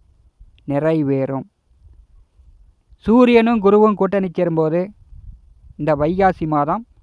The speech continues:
தங்கம், வெள்ளி நகை விலை கொஞ்சம் குறைவதற்கான வாய்ப்பு உண்டு.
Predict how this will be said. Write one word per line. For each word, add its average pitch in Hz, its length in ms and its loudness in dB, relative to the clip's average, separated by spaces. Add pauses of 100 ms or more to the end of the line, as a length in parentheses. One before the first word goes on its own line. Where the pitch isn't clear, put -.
(720)
தங்கம், 214 600 0 (240)
வெள்ளி 196 400 0
நகை 185 420 -2 (260)
விலை 180 440 -4 (120)
கொஞ்சம் 175 420 -4
குறைவதற்கான 170 640 -2
வாய்ப்பு 147 360 -2
உண்டு. 127 220 -8